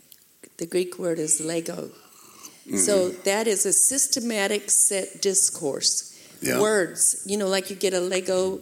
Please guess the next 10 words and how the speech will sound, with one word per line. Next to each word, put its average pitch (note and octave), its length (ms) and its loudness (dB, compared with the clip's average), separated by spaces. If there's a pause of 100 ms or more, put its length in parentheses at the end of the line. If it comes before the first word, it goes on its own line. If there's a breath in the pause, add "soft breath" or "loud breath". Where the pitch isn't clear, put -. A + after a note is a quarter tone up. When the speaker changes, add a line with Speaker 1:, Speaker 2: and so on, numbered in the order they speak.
(260)
Speaker 1:
box - 760 -4
Speaker 2:
Yeah. C#3 160 2
Speaker 1:
on G3+ 220 -4
the F#3 80 -2
shelf F#3+ 580 0 (520 loud breath)
and F#3 200 -2
you F3+ 340 2
see G#3 300 2
this - 640 0
picture G#3 560 -2